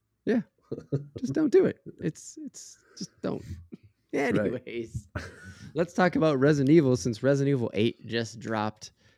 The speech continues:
Speaker 1: the
Speaker 2: Yes.
Speaker 1: week before the podcast is dropping.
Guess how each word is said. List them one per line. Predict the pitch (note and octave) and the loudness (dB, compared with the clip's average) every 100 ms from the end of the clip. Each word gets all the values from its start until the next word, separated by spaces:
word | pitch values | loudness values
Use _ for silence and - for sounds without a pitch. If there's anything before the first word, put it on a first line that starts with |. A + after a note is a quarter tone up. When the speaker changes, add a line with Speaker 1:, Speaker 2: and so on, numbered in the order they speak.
| _ | _
Speaker 1:
the | A#2 A2+ G#2 F#2+ | 0 2 2 0
Speaker 2:
Yes. | - - - - _ _ A#2+ | -4 -12 -12 -14 _ _ -6
Speaker 1:
week | A#2 C3 A#2+ - _ - | 4 4 4 -2 _ -6
before | A#2 A#2 - B2 A#2 A2+ A#2+ C#3+ | -4 -2 2 4 4 2 0 -2
the | A2 G#2 | 0 2
podcast | G#2 G#2 G#2+ G2+ - | 2 2 0 -2 -4
is | G2 G#2+ | -8 -4
dropping. | F#2+ F#2+ G#2+ A2+ | -4 -2 -2 -4